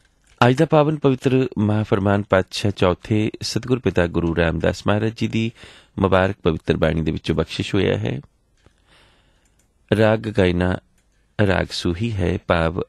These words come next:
ਅਗਰ ਕੋਈ ਅੱਜ ਦੇ ਹੁਕਮਨਾਮਾ ਸਾਹਿਬ ਜੀ ਦੀ ਰਾਗਾਂ ਦੇ ਵਿੱਚ ਗਾਇਨਾ ਕਰਨੀ ਚਾਹੁਣ ਤਾਂ ਸਤਿਗੁਰਾਂ ਵੱਲੋਂ ਜੋ ਮਿੱਥਿਆ ਰਾਗ ਹੈ, ਉਹ ਰਾਗ ਸੂਹੀ ਹੈ। ਪਵਿੱਤਰ ਗੁਰੂ ਗ੍ਰੰਥ ਸਾਹਿਬ ਜੀ ਦਾ ਪਾਵਨ ਸ਼ੁਭ ਅੰਗ ਨੰਬਰ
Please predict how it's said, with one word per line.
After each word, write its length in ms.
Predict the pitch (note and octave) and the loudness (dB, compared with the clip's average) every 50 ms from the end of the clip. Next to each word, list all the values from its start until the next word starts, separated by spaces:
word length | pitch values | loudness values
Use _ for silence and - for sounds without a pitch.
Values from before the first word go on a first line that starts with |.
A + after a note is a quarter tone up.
| - F2 | -2 -2
ਅਗਰ 200 | F2+ E2+ F2 E2 | 0 0 -2 -2
ਕੋਈ 340 | - - F2+ E2 D#2+ D#2+ E2 - - - - - - _ _ _ - G2 G2 | -2 0 0 0 0 -2 -4 -8 -14 -20 -20 -20 -20 _ _ _ 0 2 2
ਅੱਜ 80 | F#2+ | 2
ਦੇ 100 | F2+ - | 2 0
ਹੁਕਮਨਾਮਾ 420 | F#2 F2 - F2+ F2 F2 E2 E2+ E2+ | -2 -2 -2 -2 0 0 0 0 0
ਸਾਹਿਬ 240 | - - G2+ G#2+ A2+ | -2 -2 -2 -2 -2
ਜੀ 140 | - - F#2 | -4 -4 -2
ਦੀ 220 | E2+ D#2+ D2 - - _ _ _ _ - G2 | -2 -2 -2 -4 -6 _ _ _ _ -2 2
ਰਾਗਾਂ 300 | F#2 F#2+ F#2 F2+ - E2 | 2 2 2 2 0 -2
ਦੇ 100 | D#2+ D#2 | 0 0
ਵਿੱਚ 140 | D2+ C#2+ - - | -2 -4 -2 -2
ਗਾਇਨਾ 260 | D#2+ D#2+ D#2 D#2 E2 | -2 0 0 -2 -2
ਕਰਨੀ 280 | - - F2 E2 E2+ F2 | -2 -2 -2 -2 -2 -2
ਚਾਹੁਣ 280 | - G2 F#2 G2 G#2 | -2 -2 -2 -2 -2
ਤਾਂ 160 | G#2 - F#2+ F#2 | -2 -2 -4 -2
ਸਤਿਗੁਰਾਂ 400 | - - F#2 - - G2+ F#2 E2 | -2 -4 -4 -2 0 0 0 0
ਵੱਲੋਂ 280 | D#2 D#2 D#2 D#2+ D#2 - _ - - - _ _ - - | 0 0 0 -2 -2 -4 _ -16 -20 -20 _ _ -6 -2
ਜੋ 100 | F2+ E2+ | -2 0
ਮਿੱਥਿਆ 460 | E2+ F#2+ - - - A#2+ A#2 A2 - - - - F2+ | 0 -2 -4 -2 -2 -2 0 0 -2 -2 -2 0 0
ਰਾਗ 280 | F2 E2 D#2 D2 - | 0 0 -2 -2 -4
ਹੈ, 180 | E2+ F2+ F2+ E2+ - - - | -4 -2 -2 -2 -2 -2 -2
ਉਹ 240 | E2 D2+ D2+ D2+ G#2+ _ _ _ _ _ _ _ _ _ _ _ _ _ _ - - | 0 0 -2 -4 -8 _ _ _ _ _ _ _ _ _ _ _ _ _ _ -2 0
ਰਾਗ 200 | F#2+ F2+ E2+ F2 D#2+ | 2 2 0 -2 -6
ਸੂਹੀ 360 | - - - D#2 - - - G2+ F#2+ | -8 -6 -6 -6 -4 -6 -6 -6 -6
ਹੈ। 80 | - - C#3+ _ _ _ _ _ - _ _ _ _ _ _ _ _ _ _ _ _ _ _ - _ _ _ _ _ - - - _ _ _ _ _ _ _ _ _ _ _ _ _ _ _ _ _ _ _ - | -10 -10 -12 _ _ _ _ _ -20 _ _ _ _ _ _ _ _ _ _ _ _ _ _ -20 _ _ _ _ _ -20 -20 -20 _ _ _ _ _ _ _ _ _ _ _ _ _ _ _ _ _ _ _ 2
ਪਵਿੱਤਰ 340 | B2+ C3+ C#3+ - - D#3+ | 2 2 4 2 2 2
ਗੁਰੂ 180 | D3+ C#3 C#3 C3+ | 2 2 2 2
ਗ੍ਰੰਥ 240 | B2+ C3 C3+ B2+ A#2+ | 4 2 2 2 2
ਸਾਹਿਬ 200 | - C3+ C3 B2+ | 2 0 0 2
ਜੀ 100 | B2+ C3 | 2 2
ਦਾ 100 | C3 B2 | 2 2
ਪਾਵਨ 300 | - A#2+ G#2+ G#2 G2+ G#2+ | 4 4 4 4 2 0
ਸ਼ੁਭ 240 | - - A2+ G#2+ - - - | -2 0 -2 -2 -2 0 0
ਅੰਗ 160 | G2 F2+ F2+ | 0 0 2
ਨੰਬਰ 400 | F2+ F2 F2 E2+ D#2+ E2+ E2+ - | 0 0 0 2 2 0 0 0